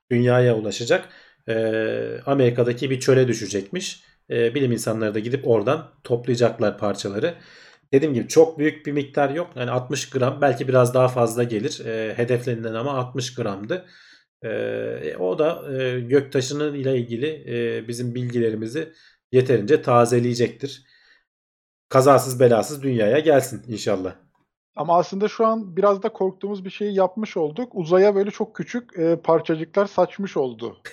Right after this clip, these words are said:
Speaker 1: <laughs> Ama
Speaker 2: E, bu
Speaker 1: bunlar
Speaker 2: bölümün
Speaker 1: uzak yani.
Speaker 2: sonunda.
Speaker 1: Ben, ben
Speaker 2: Tabii
Speaker 1: göktaşı
Speaker 2: uzak ama hani hep derdik ya böyle işte iki tane uydu çarpıştığı zaman işte kaç kilometre hızlarında parçalar sağa sola savrulacak
Speaker 1: Ya tabii
Speaker 2: diye.
Speaker 1: o, o parçalar
Speaker 2: Biraz onu
Speaker 1: so-,
Speaker 2: simüle de etmiş olduk şu an.
Speaker 1: o, oradaki, oradaki sorun onların dünyaya yakın olması.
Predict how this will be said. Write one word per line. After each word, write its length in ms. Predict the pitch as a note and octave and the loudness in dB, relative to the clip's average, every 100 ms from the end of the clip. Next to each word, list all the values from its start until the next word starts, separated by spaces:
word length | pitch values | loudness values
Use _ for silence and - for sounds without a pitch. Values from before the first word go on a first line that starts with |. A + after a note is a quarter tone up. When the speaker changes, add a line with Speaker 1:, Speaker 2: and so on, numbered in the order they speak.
| B2+ - | -8 -8
Speaker 1:
<laughs> 340 | - - _ | -12 -16 _
Ama 160 | C3 F3+ | 2 4
Speaker 2:
E, 40 | |
bu 40 | C3 | 4
Speaker 1:
bunlar 220 | D#3 D3+ | 4 4
Speaker 2:
bölümün 140 | B2+ | 6
Speaker 1:
uzak 260 | C#3 B2 A#2+ | 6 4 4
yani. 140 | A2 | 0
Speaker 2:
sonunda. 180 | A2 A#2 | 2 6
Speaker 1:
Ben, 320 | A#2+ C#3+ A#2 | 6 4 0
ben 220 | A#2+ C3 | 0 2
Speaker 2:
Tabii 160 | C3 A#3 | 4 4
Speaker 1:
göktaşı 120 | B2+ | 4
Speaker 2:
uzak 260 | F3+ A#3+ C#4 | 2 2 4
ama 180 | C#4 G3+ | 2 2
hani 280 | G#3 F#3+ - _ | 2 -2 -8 _
hep 180 | - F#3+ G3 | -4 -2 4
derdik 340 | A3 G#3 F#3 | 4 4 -4
ya 80 | E3+ | -4
böyle 160 | D#3 D#3 | -4 -8
işte 340 | - E3 E3+ | -10 -8 -8
iki 220 | E3+ - | -10 -4
tane 200 | E3 D#3+ | 0 0
uydu 260 | E3+ D#3+ D#3 | -2 -6 -6
çarpıştığı 640 | - D3+ D#3 - - D#3+ | 0 0 -2 -8 -4 0
zaman 380 | D#3 D#3 D#3+ D#3 _ _ - | 2 2 0 -2 _ _ -20
işte 320 | D#3 - D#3 D#3+ - - | -16 -8 -8 -8 -16 -20
kaç 240 | - D#3 - | 0 0 0
kilometre 440 | D#3 D#3 D#3 D#3 | -2 0 0 -2
hızlarında 800 | C#3 D3 D3 D3+ D3+ D3+ D3 D#3 | -4 -2 2 2 2 2 0 2
parçalar 460 | D3 C#3 - D3 D3+ | 0 0 0 0 0
sağa 260 | - C#3+ | 0 0
sola 280 | C#3+ C#3 D3 | 0 -4 -4
savrulacak 580 | C#3+ D3 C#3 C#3 C3 C3+ | -4 -4 -4 -2 2 2
Speaker 1:
Ya 80 | D#3 | 4
tabii 180 | D#3+ | 2
Speaker 2:
diye. 100 | F3 | 2
Speaker 1:
o, 120 | A#3 B2 | 2 2
o 240 | C3+ C#3 | 2 0
parçalar 380 | D#3 D#3 E3+ G3 | 2 0 2 4
Speaker 2:
Biraz 140 | F#3 | 6
onu 120 | F#3+ | 4
Speaker 1:
so-, 40 | G#3 | 2
Speaker 2:
simüle 380 | A3 G3 G3+ G3+ | 0 2 2 4
de 60 | |
etmiş 300 | G3 G#3+ G#3 | 2 0 -4
olduk 300 | A#3 G#3 G3 | -4 -2 -6
şu 140 | - C3+ | 0 2
an. 60 | |
Speaker 1:
o, 160 | B2 - | 2 4
oradaki, 560 | A#2+ B2 B2+ B2+ D#3+ - | 4 4 4 -2 -4 -4
oradaki 460 | A#2 A#2 C3 C3 F3+ | 0 0 -2 -6 -6
sorun 340 | E3 G3 F#3+ | -4 -6 -6
onların 420 | C3 C3+ E3+ C#3 | -6 -4 -4 -4
dünyaya 360 | A#2+ C3+ D3+ C#3+ | -2 2 4 6
yakın 320 | B2+ B2+ D3+ | 4 2 0
olması. 520 | B2+ G#2 G2+ - F#2 | 0 0 -4 -6 -16